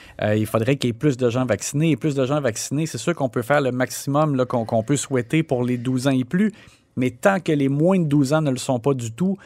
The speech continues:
ben, il reste ce facteur-là de risque et, et, et qui implique donc que le Québec doit demeurer prudent.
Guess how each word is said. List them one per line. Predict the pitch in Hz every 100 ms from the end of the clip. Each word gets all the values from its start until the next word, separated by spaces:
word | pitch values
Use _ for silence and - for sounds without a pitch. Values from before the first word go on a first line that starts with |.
| - -
ben, | 117 117 120 123
il | 139 127
reste | 143 147 131
ce | 113 120
facteur-là | - 123 - 117 110 139 151 _ _ _ _ _ - -
de | 120
risque | 120 139 143 -
et, |
et, | 113 113 110 117 117 117 120
et | 113
qui | 143 127
implique | 113 151 147
donc | 120 127
que | -
le | 110
Québec | 110 110 131
doit | 123 113
demeurer | 113 110 147
prudent. | - 120